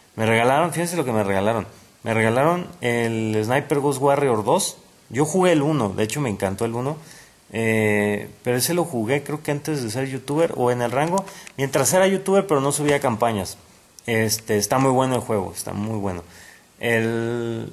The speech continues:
me regalaron el Oran-, el Orange Box, Valve. Ok, ahí viene el Half-Life, que, que le quiero meter mods. Yo había platicado de, de unos mods que quería meter para el Half-Life. Bueno, me lo regalaron aprovechando ahorita las ofertas de, de Steam. Eh, me regalaron el Counter-Strike con el Jarvis mod.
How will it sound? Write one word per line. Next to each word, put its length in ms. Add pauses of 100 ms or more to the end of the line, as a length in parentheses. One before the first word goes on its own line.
(140)
me 160
regalaron 380
el 120
Oran-, 300
el 180
Orange 320
Box, 420 (880)
Valve. 240 (500)
Ok, 160
ahí 220
viene 200
el 140
Half-Life, 500
que, 280
que 100
le 140
quiero 160
meter 260
mods. 240
Yo 80
había 160
platicado 640
de, 200
de 120
unos 240
mods 220
que 120
quería 180
meter 220
para 160
el 60
Half-Life. 240
Bueno, 200 (360)
me 80
lo 100
regalaron 480
aprovechando 460
ahorita 200
las 120
ofertas 340
de, 120
de 180
Steam. 220 (1200)
Eh, 640
me 100
regalaron 320
el 60
Counter-Strike 680
con 120
el 140
Jarvis 320
mod. 200